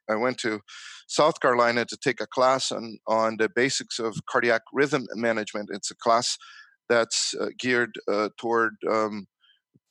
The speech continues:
people who, uh, nurses, for example, who want to get into, uh, cardiac rhythm, uh, who want to become a pacemaker nurse or,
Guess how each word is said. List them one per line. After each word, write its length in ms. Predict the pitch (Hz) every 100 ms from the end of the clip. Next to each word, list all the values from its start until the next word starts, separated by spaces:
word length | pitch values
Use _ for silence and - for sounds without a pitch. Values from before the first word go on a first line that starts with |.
| - -
people 500 | 131 143 143 139 120
who, 560 | 135 139 139 135 - -
uh, 120 | 117
nurses, 460 | 120 127 131 160 147
for 160 | 143
example, 400 | 139 151 143 147
who 120 | 127 113
want 180 | 120
to 100 | -
get 180 | 113 113
into, 380 | 127 131 143 117 -
uh, 220 | 92 90 -
cardiac 380 | 135 127 117 -
rhythm, 380 | 131 131 127 127 _ - - _ -
uh, 200 | 104 101
who 160 | 101 113
want 120 | 113
to 80 | -
become 280 | 107 117
a 80 | 117
pacemaker 520 | - 127 - 117 123
nurse 380 | 113 113 117 -
or, 340 | 101 104 101